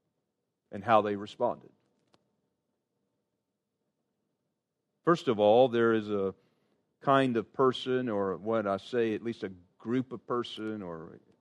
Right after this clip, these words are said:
I don't know what you would say it, but it, it was the crowds.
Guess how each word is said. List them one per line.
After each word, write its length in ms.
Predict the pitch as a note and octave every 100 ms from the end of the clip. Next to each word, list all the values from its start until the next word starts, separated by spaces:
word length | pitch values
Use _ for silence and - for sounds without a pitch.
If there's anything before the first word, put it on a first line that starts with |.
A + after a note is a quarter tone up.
| _ _ _ _ _ -
I 40 |
don't 120 | D2
know 120 | D#2+ F#2+
what 240 | G2+ F#2+
you 60 | G2+
would 140 | F2+
say 360 | - B2 G2+ G#2+
it, 200 | F#2+ G#2
but 160 | G2+
it, 120 | A2 - -
it 100 | A2+
was 160 | A#2 A2
the 80 | A#2+
crowds. 840 | - D3 C3 G#2 C2+ - - -